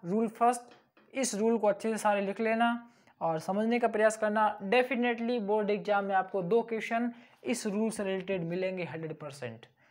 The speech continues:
तो आप ये रू-, दो लाइन का रूल है, अच्छे से याद कर लो। दो क्वेश्चन आएंगे, दो क्वेश्चन का मतलब एक नंबर होता है, और बोर्ड एग्जाम के इंग्लिश के पेपर में एक एक नंबर का इंपॉर्टेंस क्या होता है वो आपसे बेहतर कोई नहीं जानता है।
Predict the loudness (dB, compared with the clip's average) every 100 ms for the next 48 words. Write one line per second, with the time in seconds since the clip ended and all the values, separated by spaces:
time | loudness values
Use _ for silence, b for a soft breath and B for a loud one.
0 | b _ 4 4 2 -2 4 4 4 4
1 | 6 6 2 0 -2 0 2 2 0 -4
2 | -2 -2 2 2 2 2 0 0 -2 B
3 | B 2 4 4 2 -4 -2 -2 0 -2
4 | 0 0 0 -4 -6 -6 -4 -6 -4 -2
5 | -2 -2 -6 -4 -6 -6 -6 -8 B B
6 | -8 0 4 4 4 0 0 0 0 -4
7 | -2 -2 -2 -4 -6 -2 -2 -2 -4 -6
8 | B B _ 0 2 0 0 0 0 2
9 | 2 0 -2 -2 -2 -4 0 2 2 4
10 | 2 2 -4 -2 -2 -2 2 6 6 4
11 | -2 -2 -2 -6 -8 -10 -12 -14 -16 -18
12 | -20